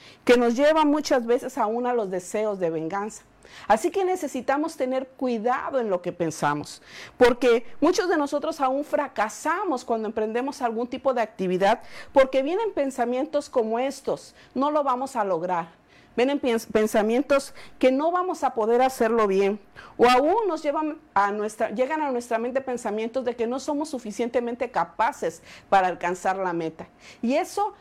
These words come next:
nos frustra, nos deprime y aún, como dicen nuestros chavos, ¿verdad? Les da, nos da para abajo. Dejamos de seguir intentándolo la mayoría de las veces. ¿Por qué muchos de nosotros nos aislam-,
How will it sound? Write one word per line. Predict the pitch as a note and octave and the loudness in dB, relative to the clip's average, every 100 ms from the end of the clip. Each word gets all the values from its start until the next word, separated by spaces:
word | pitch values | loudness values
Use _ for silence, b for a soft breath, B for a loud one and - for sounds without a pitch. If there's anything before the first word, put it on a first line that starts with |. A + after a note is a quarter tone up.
| B | B
nos | A#3+ A#3+ - | -2 -2 -2
frustra, | D#4 G#4 - A#3 | -2 -2 -2 -2
nos | A3+ | -2
deprime | G#3+ A3 D4 E4 E4+ - | -2 -2 -2 -2 -2 -2
y | B3 | 0
aún, | A#3+ C#4 F#4 A4+ - b - | 0 0 0 -2 -6 b -4
como | G3+ A3 | 0 0
dicen | C4+ D4+ D4 | -2 -4 -4
nuestros | C4 A3+ F3+ | -4 -4 -4
chavos, | - C4 C4+ A3 A#3+ - B | 0 2 2 -2 -6 -14 B
¿verdad? | F3+ F#3+ A3 C4 | 0 2 2 2
Les | A#3+ | 0
da, | A3 A#3+ | 0 -2
nos | A3+ A3 | -2 -2
da | A3+ A#3 | -2 0
para | C4 A3+ | 0 2
abajo. | G#3 A3+ - F3+ - | 2 0 -4 -18 -4
Dejamos | F#3 A3+ - E4 G#4 E4+ A#3 | 0 0 0 -4 -2 -2 -2
de | A3 | -2
seguir | A#3 A3 A#3+ | -2 -4 -2
intentándolo | C#4+ D4 A#3 G#3 - C4 B3+ G3 F#3+ | -4 -2 -4 -4 -2 -2 0 -2 -2
la | F3+ F3+ | 0 -2
mayoría | F3+ F3+ F3 G3 F#3 | -2 -4 -4 -2 0
de | E3+ | 0
las | D3+ D#3 | -2 -2
veces. | E3 D#3+ - - B B B B - | -2 -2 -10 -20 B B B B 4
¿Por | D4 D4 | 4 6
qué | - F#4+ G4 | 2 4 4
muchos | F#4 E4+ F4+ F4 | 2 0 -2 -2
de | D#4 | -2
nosotros | C4 C#4+ C#4+ D4+ | -2 -4 -4 -2
nos | C4+ B3 | -2 -2
aislam-, | A#3 A#3 B3+ | -2 0 0